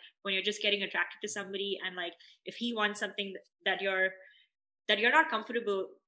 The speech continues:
giving in whatever way, uh, yeah, maybe just, like, be true to yourself and, like, don't,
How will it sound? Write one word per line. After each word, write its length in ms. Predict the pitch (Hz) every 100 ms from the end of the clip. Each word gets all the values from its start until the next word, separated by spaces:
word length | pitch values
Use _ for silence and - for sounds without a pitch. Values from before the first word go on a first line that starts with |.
| _ _ _ -
giving 420 | 226 196 180 226
in 160 | 196 196
whatever 360 | 202 214 208
way, 400 | 190 208 381 381 -
uh, 200 | 220 196 190 - _ _ _ _
yeah, 280 | 240 269 196
maybe 240 | 196 196 220
just, 360 | 214 214 -
like, 200 | 214 196 - _ _ _ _ _ _ _ _
be 140 | 208 202
true 200 | 214 208
to 40 |
yourself 460 | 208 185 190 180 180
and, 100 | 185 175
like, 220 | 170 165
don't, 340 | 175 175 175